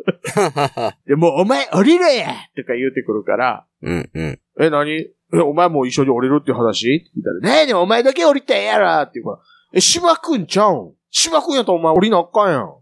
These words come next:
Speaker 2: え、しばくんやろ？」って言ったら、「なんや、お前殺すぞ」って言うから、「いや、殺されんの？いや、殺されんの？いや、え、一応録音しといていい？」とか言ったら、「あ、向こう来る」とか言うてるんですよ。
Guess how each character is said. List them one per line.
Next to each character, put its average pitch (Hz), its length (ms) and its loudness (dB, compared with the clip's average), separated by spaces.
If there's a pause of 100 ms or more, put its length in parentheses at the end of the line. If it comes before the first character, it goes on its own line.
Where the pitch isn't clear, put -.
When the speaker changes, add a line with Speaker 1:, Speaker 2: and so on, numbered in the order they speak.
(160)
Speaker 2:
え、 202 40 2
し 339 120 2
ば 330 100 0
く 381 140 0
ん 392 40 6
や 226 120 6
ろ？」 202 200 4 (120)
っ - 20 -20
て - 80 -14
言 127 40 -10
っ - 20 -20 (100)
た 117 80 -6
ら、 110 140 -6 (300)
「な - 240 0
ん - 40 2
や、 214 100 0
お - 20 -4
前 147 120 -8
殺 370 280 0
す - 160 -8
ぞ」 285 180 0
っ - 60 -8
て 139 60 -8
言 - 20 -14 (200)
う - 40 -8
か 156 80 0
ら、 - 20 -4
「い - 40 -6
や、 - 100 -12
殺 262 180 2
さ 233 120 -2
れ 220 80 -8
ん 202 60 -6
の？ 147 100 0
い 123 40 -2
や、 120 120 0
殺 160 140 2
さ 147 100 -6
れ 143 80 -2
ん - 20 -4
の？ 113 60 0
い 107 60 -2
や、 101 60 -6 (260)
え、 160 220 0
一 220 200 0
応 185 60 4
録 226 260 0
音 220 80 0
し - 60 -4
と 208 100 2
い 170 60 2
て 147 80 -4
い 120 120 -6
い？」 139 60 -10
と 135 60 -2
か 131 80 0
言 - 80 -2
っ - 20 -16
た - 80 -2
ら、 233 60 0 (120)
「あ、 - 40 0
向 269 100 2
こ - 140 -4
う 226 40 -8
来 - 160 -10
る」 311 80 -6 (220)
と 156 80 -12
か 139 80 -4
言 131 120 -4
う - 20 -12
て 135 80 -2
る 113 100 -8
ん - 20 -16
で - 80 -6
す - 320 -2 (600)
よ。 120 60 -2